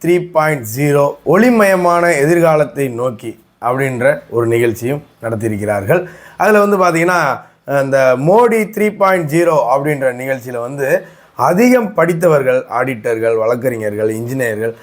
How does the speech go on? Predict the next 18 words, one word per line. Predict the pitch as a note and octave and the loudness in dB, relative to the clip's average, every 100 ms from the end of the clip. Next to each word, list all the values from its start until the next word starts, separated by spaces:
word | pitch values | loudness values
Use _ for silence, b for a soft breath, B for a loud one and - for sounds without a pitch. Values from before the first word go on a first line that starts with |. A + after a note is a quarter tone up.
| B | B
அந்த | C#3 D3 | -2 0
மாதிரி | D3+ E3+ E3+ C3 | 2 2 2 -2
நிறைய | B2+ A#2+ B2+ E3+ G#3+ E3+ | -12 -8 -2 2 2 2
படித்தவர்கள் | D#3+ F3 G3+ A3+ F#3 C#3 C3 - _ _ - | -2 -2 0 2 2 2 -2 -4 _ _ -2
கலந்து | E3 F#3+ F3 | 0 2 2
கொண்டு | C#3+ C3+ | 0 -2
சிறப்பித்திருக்கிறார்கள். | B2 C3+ A#2 A#2+ G#2+ G#2+ A2 G#2+ C3+ F#3+ - _ _ - | -2 -4 -4 -8 -10 -8 -4 -2 -2 -4 -8 _ _ 0
இதெல்லாம் | F3+ F#3+ F3+ | 2 4 2
தாங்க | F3 E3+ | 0 0
நம்ம | D3+ C#3+ | 0 0
பார்க்க | C3 B2+ A#2 A#2+ | 0 -2 -4 -4
போறோம் | C3 | -6
இந்த | A#2 | -6
வீடியோல. | A2 A#2+ A#2+ B2 F3 C#3 | -8 -6 -4 0 0 0
இதை | C#3+ | -2
பார்க்கறதுக்கு | D#3 F#3+ A3+ G#3 F3+ D#3 | 2 0 2 -2 -2 -2
முன்னாடி | D3+ D3+ D3 D3 | -2 -2 -2 -2
இன்னைக்கு | C#3 E3+ D#3 C3+ | -2 -2 -2 -6